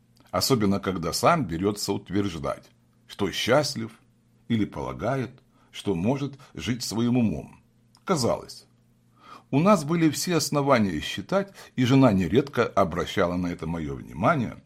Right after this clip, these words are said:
что жизнь, которую я тогда вел, полностью соответствовала представлению о человеческом счастье. И в самом деле – Богатство наше приумножалось с каждым днем,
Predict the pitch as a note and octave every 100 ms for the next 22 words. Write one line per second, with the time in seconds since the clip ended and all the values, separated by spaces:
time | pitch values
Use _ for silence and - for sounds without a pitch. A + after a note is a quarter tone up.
0 | _ - A#2+ A#2+ F3+ F3 D2+ - _ _
1 | _ _ A2+ C3 A2+ A2+ A2 F#2 D#2+ D#2
2 | F3 E3 - _ - A#2 F3 F#3 E3 -
3 | A#2+ - E2+ - A#2+ - B2 A2+ A2 -
4 | - G2+ - D2+ C#2+ A2 D#3+ C#3+ C#3+ F2
5 | - - C#2+ E2+ - - - A2 - A#1
6 | - - - - _ _ _ _ _ -
7 | - - E3 C#3+ F#3+ C#3 F2+ D2 B1+ A1
8 | - _ _ _ _ _ _ - E2+ B2
9 | A#3 A3 - G#2+ F#2+ - - F#2 F2+ D#2+
10 | D2 A2+ C3+ A2 - - - B2 C#2 C2+
11 | A1+ F#2 B2+ B1+